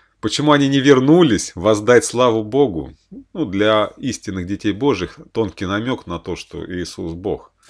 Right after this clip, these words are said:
Вернуться они куда должны были? Он разве их, разве они исцелились где-нибудь там за ширмой святая святых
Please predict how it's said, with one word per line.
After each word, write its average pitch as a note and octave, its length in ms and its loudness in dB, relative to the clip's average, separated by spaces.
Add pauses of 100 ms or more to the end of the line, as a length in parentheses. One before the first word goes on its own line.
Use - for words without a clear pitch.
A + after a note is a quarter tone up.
(2750)
Вернуться A2+ 500 -2
они G2+ 140 -4
куда G#2 260 -2
должны D2+ 380 -6
были? C#2 280 -12
Он F#2 220 -8
разве F2+ 640 -2
их, E2+ 200 -10 (400)
разве G2 300 -2
они G2+ 160 -4
исцелились G#2 680 -2 (220)
где-нибудь F2+ 580 -4
там E2 440 -2 (200)
за F2+ 240 -2
ширмой F#2+ 400 -2
святая F#2+ 400 -4
святых G2 600 -4